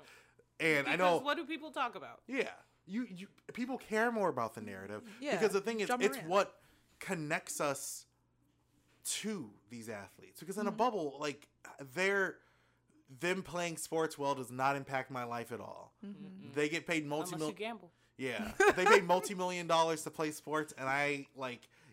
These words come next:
Speaker 1: get up every morning not wanting to go to work.
Speaker 3: You get a humble
Speaker 1: Like,
Speaker 3: life, you know?
Speaker 1: it, it doesn't
Speaker 3: It doesn't equate.
Speaker 1: it doesn't equate, but what does equate for me is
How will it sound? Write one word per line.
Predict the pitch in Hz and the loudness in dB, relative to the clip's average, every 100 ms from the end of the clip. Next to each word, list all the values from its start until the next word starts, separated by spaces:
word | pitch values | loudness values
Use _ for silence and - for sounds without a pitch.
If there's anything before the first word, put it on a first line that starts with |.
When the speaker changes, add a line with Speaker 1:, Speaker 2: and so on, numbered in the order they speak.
| - | -12
Speaker 1:
get | 120 147 | 0 2
up | 151 | 4
every | 147 143 | 2 0
morning | 143 135 135 131 | -2 -2 -2 -2
not | 131 131 | -4 -4
wanting | 131 127 | -6 -8
to | 117 | -6
go | 117 | -6
to | |
work. | 110 107 - - | -6 -8 -12 -16
Speaker 3:
You | 214 | -6
get | 285 | -4
a | 330 | 2
humble | 294 | 4
Speaker 1:
Like, | 262 | 4
Speaker 3:
life, | 196 156 196 | 2 -6 -8
you | 208 | -8
know? | 214 | 4
Speaker 1:
it, | 440 427 | 4 6
it | 233 160 | 2 6
doesn't | 240 269 285 - - _ _ _ _ _ _ - | 6 8 4 2 -10 _ _ _ _ _ _ -6
Speaker 3:
It | |
doesn't | 254 294 | -4 -2
equate. | 226 - 190 165 170 | -4 -4 -6 -6 -2
Speaker 1:
it | 180 | 6
doesn't | 220 294 | 6 6
equate, | - - 262 151 - - | -4 -2 -2 -2 -8 -6
but | 170 | -2
what | 190 | 0
does | 196 254 | 2 0
equate | 254 - 151 | 0 -4 -4
for | - 143 | -4 -8
me | 139 131 | -8 -6
is | 156 151 120 - | -4 -4 -4 -12